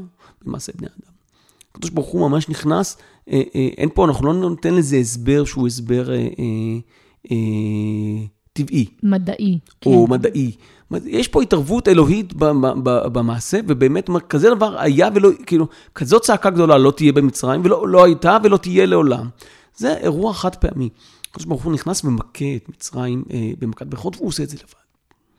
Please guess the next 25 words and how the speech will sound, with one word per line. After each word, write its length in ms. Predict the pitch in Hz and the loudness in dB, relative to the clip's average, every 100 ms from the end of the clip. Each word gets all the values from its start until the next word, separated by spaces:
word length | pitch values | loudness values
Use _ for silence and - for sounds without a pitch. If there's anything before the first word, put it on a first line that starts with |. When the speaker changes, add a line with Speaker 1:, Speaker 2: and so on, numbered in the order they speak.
| _ _ | _ _
Speaker 1:
הוא 80 | - | -20
עושה 120 | - | -12
את 20 | |
זה 60 | 143 | -10
בעצמו, 520 | 143 - 139 180 185 - - - | -10 -8 -4 -2 -2 -8 -18 -10
זה 100 | 139 | -4
דורש 520 | 143 131 170 - - | -2 0 0 -2 -2
ממש 340 | 127 143 165 | -2 -2 -4
התערבות 560 | 147 123 110 156 175 - _ _ _ _ | -6 -6 -4 -6 -6 -10 _ _ _ _
ספציפית, 580 | - - 170 175 143 - | -20 -10 -6 -4 -4 -4
לדעת 400 | - 123 123 135 | -8 -8 -2 2
מי 140 | 151 | 2
זה 120 | 127 | 2
מי 220 | 117 170 170 | 0 0 -4
ואיך 240 | - 143 127 | -8 -10 -10
ולמה. 320 | 110 123 175 - _ _ _ _ _ _ _ _ - _ _ _ _ - | -10 -12 -14 -18 _ _ _ _ _ _ _ _ -20 _ _ _ _ -6
יש 60 | |
סיפור 200 | - 170 | -4 -4
מקסים 260 | 160 - 160 | -4 -4 -4
של 120 | 127 | -4
אתגר 220 | 120 127 | -4 -4
קרת 320 | 127 135 127 117 | -4 -4 -4 -6
על 100 | - | -8
העניין 240 | 113 117 | -12 -12
הזה. 200 | 117 127 | -12 -14